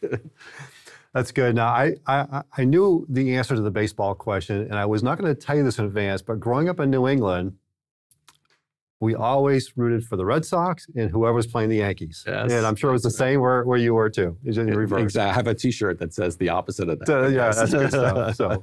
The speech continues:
Speaker 2: I, I, I, yeah, I didn't want you to bail out this, this podcast, so I didn't tell you to tell you that first. So, you know, once in a while we get a really clever question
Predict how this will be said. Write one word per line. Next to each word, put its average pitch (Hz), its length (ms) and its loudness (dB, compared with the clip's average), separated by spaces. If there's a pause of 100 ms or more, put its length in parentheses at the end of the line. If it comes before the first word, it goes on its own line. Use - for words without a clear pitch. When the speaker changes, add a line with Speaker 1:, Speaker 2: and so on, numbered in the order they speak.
Speaker 2:
I, - 60 -2
I, - 400 -2
I, 131 80 2
yeah, 123 180 -2
I 117 40 2
didn't 131 120 0
want 123 140 0
you 127 60 2
to 113 60 2
bail 113 180 2
out 110 80 2
this, 98 180 -2
this - 180 0
podcast, 123 480 2
so 117 120 2
I 113 40 4
didn't 113 160 2
tell 107 80 2
you 101 80 2
to 85 140 -2
tell 113 100 -4
you 98 80 0
that 95 100 -6
first. 87 380 -6
So, 95 260 -4 (540)
you 147 80 4
know, 135 80 6
once 165 240 2
in 156 60 2
a 131 40 4
while 117 240 4
we 120 60 4
get 117 140 2
a 110 40 2
really 123 220 2
clever 113 380 -2
question 104 760 -4